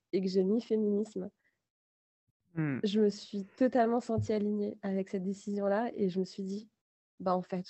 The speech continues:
Speaker 1: oui, enfin, c'est pas une nouveauté, c'est pas une surprise. » Il y a, et puis, c'est évident que ça permet de faire le tri, mais c'est surtout, c'est, c'est tellement moi, en fait, je vais pas, je vais pas me cacher, je vais pas, voilà.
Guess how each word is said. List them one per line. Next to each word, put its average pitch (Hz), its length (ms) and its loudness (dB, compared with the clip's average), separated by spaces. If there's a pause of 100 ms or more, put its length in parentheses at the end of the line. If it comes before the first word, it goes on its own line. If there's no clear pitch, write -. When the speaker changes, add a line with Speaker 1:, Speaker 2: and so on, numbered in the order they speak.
(100)
Speaker 1:
oui, 226 300 -4
enfin, 190 280 -4
c'est 196 140 -10
pas 196 140 -4
une 185 100 -2
nouveauté, 196 560 -4
c'est - 140 -4
pas 196 140 -4
une 185 100 -6
surprise. » 208 500 -6 (600)
Il 208 180 -2
y 190 80 4
a, 190 460 0 (480)
et 208 60 -2
puis, - 280 -14 (520)
c'est - 220 2
évident 247 360 4
que - 60 -4
ça 233 80 0
permet 214 240 2
de 202 40 -10
faire 208 140 -2
le 208 100 2
tri, 208 280 -6
mais 196 220 4
c'est 208 140 -4
surtout, 208 280 -6
c'est, 190 540 -2 (240)
c'est 214 140 0
tellement 214 320 4
moi, 233 260 0
en 214 100 -2
fait, 208 340 -4
je 185 140 -6
vais 196 80 -4
pas, 196 580 -4 (840)
je 196 120 -4
vais 202 100 4
pas 196 140 -2
me 196 80 -2
cacher, 220 480 -2 (100)
je 196 220 -8
vais 190 140 -2
pas, 175 640 -4
voilà. 208 220 -6